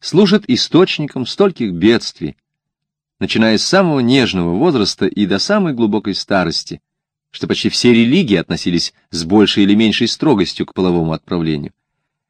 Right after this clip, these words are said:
Доктор Христиан удивляется тому, что почти во всех религиях встречается странное мнение,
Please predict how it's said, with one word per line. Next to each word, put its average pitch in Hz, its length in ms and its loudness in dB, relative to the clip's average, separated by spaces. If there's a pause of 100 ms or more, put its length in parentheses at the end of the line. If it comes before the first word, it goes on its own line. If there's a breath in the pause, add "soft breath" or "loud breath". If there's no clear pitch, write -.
(120)
Доктор 107 300 0
Христиан 101 680 0 (600)
удивляется 110 580 2
тому, 127 220 2
что 110 160 -2
почти 131 500 0
во 170 140 4
всех - 340 0
религиях 131 680 4
встречается 127 560 0
странное 120 500 0
мнение, 98 520 0